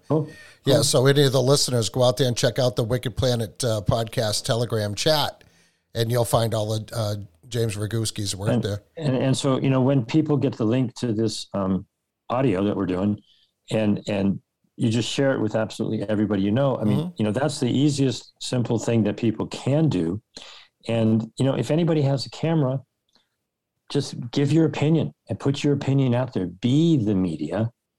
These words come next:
Speaker 1: right? And if, if anybody's got some skill in doing that, uh, set up a Telegram channel and have everybody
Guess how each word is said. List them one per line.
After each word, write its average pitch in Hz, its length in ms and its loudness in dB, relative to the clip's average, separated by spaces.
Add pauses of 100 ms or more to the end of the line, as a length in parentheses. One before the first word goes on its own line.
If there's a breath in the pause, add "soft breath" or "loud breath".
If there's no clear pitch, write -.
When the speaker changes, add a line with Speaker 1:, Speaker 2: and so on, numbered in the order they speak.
(220)
Speaker 1:
right? 110 260 0 (320 loud breath)
And 120 260 0
if, 113 180 0 (160)
if - 20 2
anybody's 139 440 2
got 110 200 -2
some 98 280 -4
skill 151 400 2
in 98 220 -2
doing 127 300 2
that, 101 240 -2 (600)
uh, 107 320 -2
set 139 240 -2
up 143 140 -2
a 131 140 0 (100)
Telegram 131 580 -2 (120)
channel 131 580 -2
and 117 240 0
have 123 280 -2
everybody 131 540 0